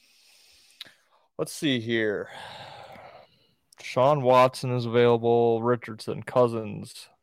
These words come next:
uh, Aaron Rodgers, who was tempting. Geno, no. Daniel Jones, Jared Goff, Russell Wilson. I'm not too, uh,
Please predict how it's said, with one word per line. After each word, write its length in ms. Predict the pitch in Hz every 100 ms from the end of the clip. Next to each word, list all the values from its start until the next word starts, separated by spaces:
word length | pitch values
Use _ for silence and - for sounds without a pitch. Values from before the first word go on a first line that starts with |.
| _ -
uh, 180 | 73 69
Aaron 320 | 113 120 113
Rodgers, 840 | 110 113 117 120 113 104 87 117
who 100 | -
was 140 | - -
tempting. 680 | - - 117 117 - - 123 _ _ _ _ _ _ _
Geno, 800 | - 127 131 127 127 127 127 - -
no. 360 | 104 57 110 _ _ _ - _ _ _ _ _ _ _
Daniel 300 | - - -
Jones, 460 | 120 135 127 127 120
Jared 280 | - 101 117
Goff, 380 | 120 113 110 -
Russell 220 | 113 110
Wilson. 520 | 110 110 120 110 113 _ _ _ _ _ _
I'm 60 | 135
not 280 | 190 - -
too, 500 | - - 135 143 139
uh, 480 | 131 131 131 131